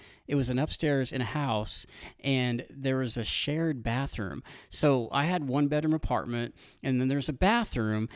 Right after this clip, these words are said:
and then on the other side of the bathroom was a door to a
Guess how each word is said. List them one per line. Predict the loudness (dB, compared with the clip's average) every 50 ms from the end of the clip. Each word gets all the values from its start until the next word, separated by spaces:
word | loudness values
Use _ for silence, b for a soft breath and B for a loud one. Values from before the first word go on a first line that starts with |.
| B B B
and | -2 0 0
then | 2 2
on | 2 0
the | 0 -2 0
other | 0 0 0 2 0
side | 0 0 2 2 2 2
of | 0
the | -2 0
bathroom | 0 0 2 2 0 -2 -2 -4 -2 -2 -2 -2 -4 -6 -8 B B B B B -4
was | 0 0 0 0 0
a | -2
door | -2 -2 0 0 2 0 0
to | 0 -2 -2 0 0 0 0 -2
a | -2 0 0 0 -2 -4 -6